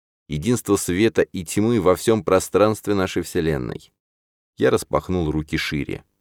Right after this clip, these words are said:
Грудь архангела расширилась, наполнилась воздухом. Он наклонился и выдохнул, испуская чистую тьму.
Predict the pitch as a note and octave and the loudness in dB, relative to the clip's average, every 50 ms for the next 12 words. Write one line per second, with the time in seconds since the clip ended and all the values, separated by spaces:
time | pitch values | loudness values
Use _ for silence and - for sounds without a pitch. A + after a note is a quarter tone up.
0 | _ _ - D#2 C#2+ E2 F2+ G#2 G#2+ - F2+ D#2+ D#2+ - F#2+ F2+ F2 E2+ D#2 E2 | _ _ -8 -2 2 4 4 4 6 6 4 4 4 2 2 2 2 4 4 4
1 | D#2 D#2 D#2 D2+ D2 D2 - - A2 G#2+ F#2 F2 E2 D2 C2+ - - - _ _ | 4 4 4 4 2 0 0 2 2 4 6 6 4 4 2 0 -4 -14 _ _
2 | _ - E2+ F2 F2 - - B2+ C3 A#2+ A2+ A2 G#2+ G#2+ G#2+ - - G2 E2+ F#2+ | _ -2 0 0 2 4 4 4 4 4 4 2 2 2 0 0 -4 -4 0 4
3 | G#2+ A2 F#2+ D2+ D2 C#2+ D2 - - A#1 G1+ - - _ _ _ _ _ _ _ | 6 6 6 4 2 -2 -4 -2 -4 -6 -6 -8 -12 _ _ _ _ _ _ _
4 | _ _ _ _ _ _ _ - E2 D#2 D2+ D2 C#2+ - D2 C#2 C#2 D2+ D#2+ F2 | _ _ _ _ _ _ _ -2 0 2 2 2 0 0 0 0 2 2 0 0
5 | F2 D#2 - - G#1 G1+ - - _ _ _ _ _ - D#2 E2 D#2 F2 A2 A#2+ | 0 -2 -2 -4 -4 -6 -6 -10 _ _ _ _ _ -4 -4 -2 0 0 2 2
6 | F#2+ F2 D#2 - E2+ D2+ C#2 B1+ C2+ _ _ - F2 D#2+ - - - D#2+ - - | 2 2 0 0 0 0 0 -2 -4 _ _ -8 -8 -8 -6 -4 -6 -6 -6 -2
7 | - - F#2+ F#2+ F#2+ F2+ E2+ D#2 - - - D2+ C#2+ - - - C#2+ C#2 C#2 - | 2 4 4 6 6 4 2 0 -4 -6 -6 -6 -6 -6 -6 -6 -4 -4 -4 -4
8 | - D2 C2+ B1+ A#1+ A#1 A1 - | -6 -6 -6 -4 -6 -8 -8 -12